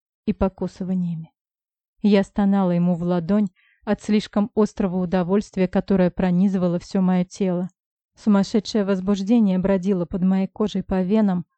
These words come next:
шараша по всем нервным центрам и окончаниям. Мишины быстрые, мощные движения выбивали из меня весь воздух, не позволяя твердо стоять на ногах. Его ладонь потянула за верх костюма, расстегивая пуговицы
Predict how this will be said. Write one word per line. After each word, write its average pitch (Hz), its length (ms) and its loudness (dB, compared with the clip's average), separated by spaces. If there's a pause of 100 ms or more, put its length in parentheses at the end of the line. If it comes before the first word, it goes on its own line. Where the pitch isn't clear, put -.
(240)
шараша 202 540 0
по 202 120 0
всем 196 360 2
нервным 185 420 2
центрам 214 560 -2
и 214 80 0
окончаниям. 185 840 0 (520)
Мишины 185 440 0
быстрые, 190 560 -4
мощные 190 480 -2
движения 185 580 2
выбивали 190 540 2
из 175 120 0
меня 190 280 4
весь 180 260 -2
воздух, 190 500 -2 (380)
не 214 100 2
позволяя 190 540 2
твердо 190 400 0
стоять 180 440 -2
на 185 80 0
ногах. 185 500 -2 (760)
Его 208 200 2
ладонь 208 420 4
потянула 214 500 2
за 196 180 2
верх 190 260 -2
костюма, 214 580 0
расстегивая 190 640 0
пуговицы 196 640 -4